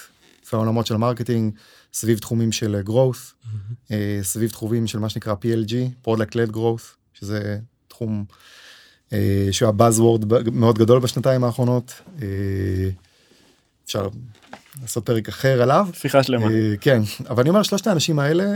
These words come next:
Speaker 1: אה, התכנים, אה, שמפיקים הם, הם באמת ברמות הכי גבוהות. אז אני ממליץ. אני בכלל ממליץ לקחת, אה,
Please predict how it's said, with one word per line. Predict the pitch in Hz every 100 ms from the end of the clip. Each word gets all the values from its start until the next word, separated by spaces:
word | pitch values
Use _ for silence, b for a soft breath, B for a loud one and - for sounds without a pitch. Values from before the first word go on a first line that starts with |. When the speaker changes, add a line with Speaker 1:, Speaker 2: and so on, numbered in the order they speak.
| - -
Speaker 1:
אה, | 120 120 117 120 117 b b b b b b _
התכנים, | - - 127 147 160 123 110 - _ _
אה, | 117 113 113 113
שמפיקים | 107 117 113 113 135 135 127
הם, | 110 -
הם | 113 107 98
באמת | 101 110 120
ברמות | 107 104 104
הכי | 107
גבוהות. | 95 92 90 - _
אז | - 101
אני | 113 113
ממליץ. | 107 127 196 - B B B B B -
אני | 110
בכלל | 165 185
ממליץ | 160 147 160 135
לקחת, | 123 127 147 -
אה, | 120